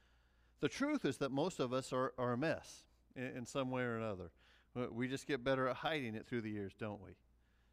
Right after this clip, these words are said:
And, and you guys know what I'm talking about there. So God works initially to save us, but then there's an ongoing work in our lives as well. Uh, the big word,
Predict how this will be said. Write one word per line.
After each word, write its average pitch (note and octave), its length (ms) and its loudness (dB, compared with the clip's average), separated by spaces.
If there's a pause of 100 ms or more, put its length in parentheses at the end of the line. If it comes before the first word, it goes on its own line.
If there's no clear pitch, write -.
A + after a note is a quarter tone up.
(260)
And, G2 380 -6
and G2 120 -8
you G2 80 -10
guys A2+ 220 -2
know A#2+ 100 0
what B2 100 2
I'm A#2 60 -4
talking C3 340 -2
about F2+ 280 -10
there. F2+ 200 -10 (1400)
So D3+ 140 2
God D3+ 260 4
works F3 280 2
initially D3+ 500 0
to G3+ 80 0
save C#3+ 360 2
us, B2 120 -2
but D3 160 -2
then B3 160 0
there's B3 200 0
an D3 120 -2
ongoing D#3+ 680 0
work C3+ 260 2
in A#2+ 80 0
our A2 80 0
lives A2+ 320 0
as G2+ 160 -6
well. F#2+ 300 -4 (480)
Uh, A2 140 6
the A2 100 0
big D#3+ 240 0
word, D#3 360 2